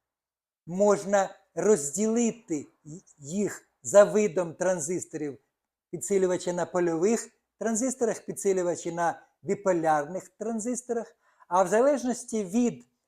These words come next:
елементу, що включається в коло навантаження, транзисторні підсилювачі можна розділити на резистивні і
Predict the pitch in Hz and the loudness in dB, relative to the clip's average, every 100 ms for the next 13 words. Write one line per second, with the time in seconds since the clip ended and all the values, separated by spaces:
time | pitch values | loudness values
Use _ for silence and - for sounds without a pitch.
0 | - 196 226 214 226 214 170 127 - 156 | -2 2 2 2 4 4 2 -8 -12 -10
1 | 127 - 185 - 190 190 208 208 202 - | -8 -4 -4 -6 -14 -4 2 2 2 -2
2 | 185 - _ _ _ 208 208 196 196 196 | -6 -6 _ _ _ 4 6 6 2 2
3 | 202 185 220 185 139 135 127 262 _ _ | 2 2 4 4 2 -8 -14 -20 _ _
4 | _ _ - 180 208 180 214 - 185 185 | _ _ -2 0 0 0 -2 -2 -6 -6
5 | 175 175 - 202 180 170 - 175 190 143 | -10 -10 -6 -4 -4 -4 -6 -4 -4 -2
6 | 180 180 151 156 190 185 175 175 165 - | -4 -4 -4 -4 -2 -2 -2 -2 -2 -6
7 | _ - 170 226 175 196 - - - 196 | _ -6 2 2 2 0 -2 -4 -2 -2
8 | 175 180 214 226 - _ _ _ _ _ | -2 -4 -8 -10 -16 _ _ _ _ _
9 | _ - 240 220 - - | _ -4 0 0 -2 -10